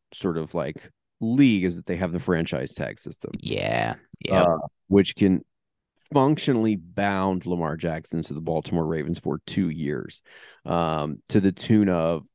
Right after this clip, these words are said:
Speaker 1: over a hundred million dollars guaranteed, which is kind of what he's looking for anyway.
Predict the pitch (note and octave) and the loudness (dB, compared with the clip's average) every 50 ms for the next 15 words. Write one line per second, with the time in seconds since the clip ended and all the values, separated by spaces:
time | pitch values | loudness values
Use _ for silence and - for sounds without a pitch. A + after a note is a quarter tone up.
0 | _ - A#2+ B2 A#2+ A2 A2 G#2+ G2 G2+ G2+ F#2 F#2+ F2+ F2+ F2 F2 F2 D#2+ D#2 | _ 4 4 4 6 4 4 2 2 2 0 -2 -2 -4 -4 -4 -4 -4 -4 -2
1 | E2 D#2 D#2+ D#2 D2 D2 - - D2+ D#2 D2 D2 C#2 C2+ C#2+ - - E2 C#2+ G#1+ | -2 -2 -2 -2 -4 -6 -6 -4 -2 -2 0 0 -2 -4 -6 -6 -6 -6 -6 -4
2 | G#1+ C2+ - - D2 C#2+ C#2 B1 C2 - - - - _ _ _ _ _ _ _ | -6 -6 -4 -2 -2 -2 -2 -2 -4 -6 -10 -12 -14 _ _ _ _ _ _ _
3 | _ _ _ _ _ - - - F2+ F2 E2+ E2 E2 E2 D#2+ D2 C#2+ D2+ D#2+ D#2 | _ _ _ _ _ -16 -8 -6 -4 -2 -2 -4 -4 -6 -6 -6 -6 -6 -6 -8
4 | D2 - D#2 D#2 - - G#2+ D2 A#1+ D2+ E2 F2+ F#2 G2+ A2+ A#2+ B2+ B2+ | -6 -6 -6 -2 2 2 2 2 2 0 2 2 4 4 4 4 2 0